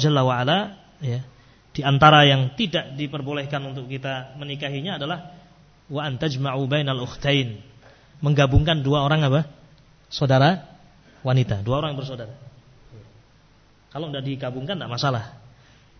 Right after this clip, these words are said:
Ah, yang diistilahkan dengan turun ranjang atau apa? Naik ranjang itu tidak masalah. Karena itu tidak me-, menggabungkan. Saya menikah dengan seorang wanita, kemudian wanita ini mati.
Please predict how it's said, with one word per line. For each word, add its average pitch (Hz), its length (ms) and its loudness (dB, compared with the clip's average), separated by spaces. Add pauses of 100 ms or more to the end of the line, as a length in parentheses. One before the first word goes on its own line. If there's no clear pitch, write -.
(100)
Ah, 117 320 -4
yang 120 80 0
diistilahkan 120 480 0
dengan 117 480 0
turun 127 320 0
ranjang 123 320 2
atau 123 240 2
apa? 131 160 0 (720)
Naik 120 160 -2
ranjang 123 400 2
itu 151 80 2
tidak 113 160 0
masalah. 113 320 -2 (320)
Karena 147 240 2
itu 175 80 2
tidak 151 240 4
me-, 160 240 4 (400)
menggabungkan. 127 560 2
Saya 139 240 -2
menikah 151 400 -4
dengan 139 160 -6
seorang 143 240 -2
wanita, 147 320 0
kemudian 156 240 2
wanita 151 240 -2
ini 160 80 -4
mati. 151 400 -4